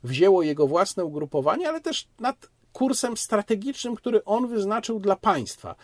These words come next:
Tam kompletnie brak jakiejkolwiek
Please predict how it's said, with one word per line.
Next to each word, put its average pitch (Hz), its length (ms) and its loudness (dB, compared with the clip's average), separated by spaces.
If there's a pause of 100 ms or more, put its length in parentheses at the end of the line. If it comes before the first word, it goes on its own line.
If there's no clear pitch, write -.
(580)
Tam 220 340 2 (920)
kompletnie 247 760 4
brak 196 480 2 (220)
jakiejkolwiek 220 1080 4